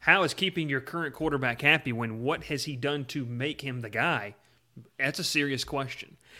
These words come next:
And it's questions that nobody wants to have a conversation about or talk about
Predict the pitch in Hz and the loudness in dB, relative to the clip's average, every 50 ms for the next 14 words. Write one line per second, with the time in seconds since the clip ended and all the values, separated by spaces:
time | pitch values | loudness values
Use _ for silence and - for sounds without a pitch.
0 | - - - 160 160 165 - - - - 208 220 214 214 190 165 135 151 143 151 | -12 -2 2 2 2 2 2 -2 2 4 4 4 4 4 2 0 0 0 2 4
1 | 170 185 165 165 165 156 151 143 151 151 143 - - 139 131 127 123 110 - - | 4 4 4 4 4 4 4 2 2 0 0 0 -2 -2 0 0 0 0 0 0
2 | 143 131 113 107 - - 180 190 175 - - 127 117 113 123 113 107 110 - - | 0 0 0 0 0 2 4 4 2 2 0 -2 -2 0 0 0 0 -2 -2 -2
3 | 196 202 175 - 123 120 117 107 120 - | 0 0 0 -2 -2 -2 -2 -2 -2 -6